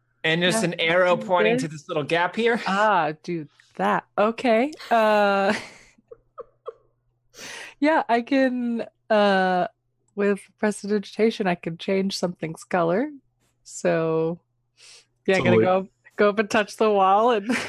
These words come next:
Speaker 2: <laughs> this, like, phrase
Speaker 3: <laughs>
Speaker 2: appears.
Speaker 3: So maybe in, like, pixel blocks, you have to spell out.
Speaker 1: <laughs>
Speaker 3: So,
Speaker 2: Do,
Speaker 3: uh,
Speaker 2: do paintbrush. Do,
Speaker 1: Yeah. <laughs>
Speaker 3: that might be a lot of
Speaker 2: do.
Speaker 3: words, but you could do, like, "Break this," <laughs> or "Use this,"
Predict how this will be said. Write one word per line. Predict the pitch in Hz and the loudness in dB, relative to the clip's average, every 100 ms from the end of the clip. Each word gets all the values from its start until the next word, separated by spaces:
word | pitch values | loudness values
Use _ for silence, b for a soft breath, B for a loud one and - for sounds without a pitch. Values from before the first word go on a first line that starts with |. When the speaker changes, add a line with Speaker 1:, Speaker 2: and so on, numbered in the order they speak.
| B B | B B
Speaker 2:
<laughs> | B B - | B B -12
this, | 208 - 190 | -12 -10 -10
like, | 196 - _ - B B B - | -10 -12 _ -20 B B B -4
phrase | - 131 190 | 2 4 4
Speaker 3:
<laughs> | |
Speaker 2:
appears. | 285 - 370 370 - - - - | -2 -2 0 0 -4 -18 -14 -4
Speaker 3:
So | - | 0
maybe | 131 123 | 2 2
in, | 123 | 4
like, | 117 107 | 2 0
pixel | - 113 - 110 104 | -4 -4 0 0 2
blocks, | 104 104 - - - | 2 0 -2 -8 -6
you | 117 104 | -2 0
have | 101 | 0
to | 95 | 0
spell | - - 101 98 95 | -2 0 0 2 2
out. | 98 98 - B B B | 2 0 -2 B B B
Speaker 1:
<laughs> | 139 123 - | -2 0 0
Speaker 3:
So, | - 110 104 - - | 0 0 0 -4 -8
Speaker 2:
Do, | 220 - | -8 -6
Speaker 3:
uh, | 95 90 - _ | -4 -4 -6 _
Speaker 2:
do | 208 196 151 _ - | -4 -4 -6 _ -4
paintbrush. | 196 - 190 190 - - | -2 0 0 -2 -12 -12
Do, | 240 - _ _ _ - | -12 -12 _ _ _ -6
Speaker 1:
Yeah. | 220 151 147 - | -2 -2 -2 -2
<laughs> | 170 220 165 185 180 - _ _ - | -2 -2 0 0 0 -4 _ _ -2
Speaker 3:
that | 127 143 | 0 2
might | 147 | 0
be | 151 | 0
a | 127 | 0
lot | 107 104 110 | 0 0 2
of | 127 | 2
Speaker 2:
do. | |
Speaker 3:
words, | 131 139 135 | 2 0 -2
but | 123 | -2
you | 110 | 0
could | 104 101 | 0 0
do, | 110 | 0
like, | 98 87 - - - | 0 -2 -4 -16 -6
"Break | 85 87 - | -2 -2 -2
this," | 95 139 - - 131 120 | 0 0 0 -2 -2 -2
<laughs> | - - | -2 -2
or | 104 95 | 0 -2
"Use | 85 - 95 - | -4 -4 -4 0
this," | 98 127 - | 0 2 0